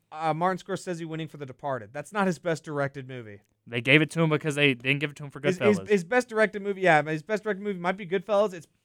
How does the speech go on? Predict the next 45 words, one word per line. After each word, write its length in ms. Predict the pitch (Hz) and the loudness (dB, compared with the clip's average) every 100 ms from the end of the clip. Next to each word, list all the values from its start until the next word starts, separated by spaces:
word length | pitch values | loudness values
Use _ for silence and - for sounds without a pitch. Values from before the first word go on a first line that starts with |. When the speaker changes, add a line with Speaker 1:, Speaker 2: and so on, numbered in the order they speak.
| - | -4
Speaker 1:
honestly 440 | 262 269 - 208 | 0 0 -2 -8
probably 480 | 165 - 202 226 202 156 | -8 -4 2 2 2 -6
Raging 580 | 143 160 170 170 151 131 | -2 0 0 -4 -8 0
Bull 280 | 165 185 151 | 4 4 2
or 60 | 156 | -2
The 80 | |
Taxi 420 | 165 190 208 - 135 | -6 -6 -6 -6 -14
Driver. 480 | 123 110 107 104 123 - | -12 -10 -10 -14 -16 -6
But, 240 | 147 151 _ _ _ _ _ | -4 -4 _ _ _ _ _
like, 140 | - 160 | 2 8
Speaker 2:
But 80 | |
Speaker 1:
I 20 | 247 | 12
Speaker 2:
the 40 | |
Speaker 1:
lo- 60 | 302 | 12
Speaker 2:
fact 140 | 262 | 12
of 60 | 214 | 8
the 60 | |
matter 220 | 202 185 180 | 8 10 10
is, 120 | 147 | 8
we 80 | 185 | 6
don't 120 | 185 | 8
Speaker 1:
Yeah. 40 | |
Speaker 2:
like 120 | 160 | 8
these 180 | 175 147 | 6 2
awards. 500 | 135 120 113 95 - | 0 0 0 -2 -6
Speaker 1:
Yeah, 160 | 131 107 - | -10 -10 -4
and 120 | 214 | -2
of 60 | |
course, 220 | 247 277 - _ _ - | 6 6 6 _ _ 2
because 220 | 226 277 | 8 10
of 40 | |
that, 140 | 208 196 | 10 12
we're 80 | |
doing 180 | 208 214 | 12 12
an 80 | 208 | 10
eleven 380 | 190 220 226 220 | 12 12 12 8
movie 280 | 220 202 190 | 8 8 4
podcast 520 | 202 190 180 180 165 | 8 8 8 6 6
where 80 | 180 | 4
you're 60 | 175 | 2
gonna 60 | 165 | 0
predict 340 | 175 214 208 | 6 6 6
them 100 | 208 | 6
all 240 | 175 170 165 | 10 10 10
because 560 | 165 - 170 151 135 | 6 4 6 6 2